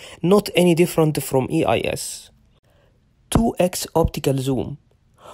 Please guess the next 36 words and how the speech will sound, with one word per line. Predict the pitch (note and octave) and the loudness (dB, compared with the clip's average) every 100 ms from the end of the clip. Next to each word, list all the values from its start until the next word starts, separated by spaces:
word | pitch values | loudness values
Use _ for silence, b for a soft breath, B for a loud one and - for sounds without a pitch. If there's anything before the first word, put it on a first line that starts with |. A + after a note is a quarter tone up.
| B | B
For | - D#3 | 0 2
the | D3 | 2
longest | D3+ A3 B3 A#3+ - | 2 4 2 0 -2
time, | - F3 F#3+ F#3+ | -2 2 2 0
smartphone | G3+ - D3+ F#3 - - F#3 | -2 -2 2 0 0 0 0
cameras | E3+ F3+ F3 E3 | 2 2 4 2
were | C#3+ C3+ C3 | 2 2 2
only | E3+ F#3+ F#3+ | 2 2 0
able | D#3+ E3+ E3+ | 0 0 -2
to | D3+ C3+ | 0 0
zoom | C3+ D#3 - | 0 0 -2
in | C#3+ D#3 C#3+ | 0 0 0
digitally. | D3+ D3+ - G2+ - - | 0 -2 -2 -4 -4 0
The | C#3+ | 2
problem | B2+ D#3 A3 B3+ B3 | 4 4 4 2 2
is | C#3+ A#2+ | -2 0
that | C#3+ C3+ | 0 0
digital | D#3+ G3+ G#3+ F#3 | 0 0 2 0
zoom | C#3 D3+ F3 D#3+ | 2 0 0 -2
degrades | C3 C3 D#3 G#3 E3 C#3+ | -4 0 0 0 -4 -4
the | C3+ | -2
picture | C3 - - D#3 | -2 -6 -2 -2
quality | - D#3 E3 - | 0 0 0 0
more | C#3+ D#3+ G3 | 0 2 2
and | F3 D3 | 2 2
more | C#3 D#3+ | 2 2
the | D3 C3 | 2 -2
farther | - D3+ D3 C#3+ | 0 0 0 0
you | C3+ B2+ | 0 0
zoomed | B2 C#3+ D3 - | 0 -2 -2 -2
in. | D#3 C3+ - _ _ _ _ _ _ F3 | -2 -2 -6 _ _ _ _ _ _ -4
Pixelation | F3 - F3+ A3+ B3+ A3+ G3+ | -4 -2 2 2 2 2 2
becomes | D3 - D#3+ D3+ | 2 2 2 2
an | D3 | -2
issue | - F#3 - E3 | 0 -2 2 2
because, | D3 A#2+ C3+ D#3 D3 C3+ | 0 2 4 4 2 -4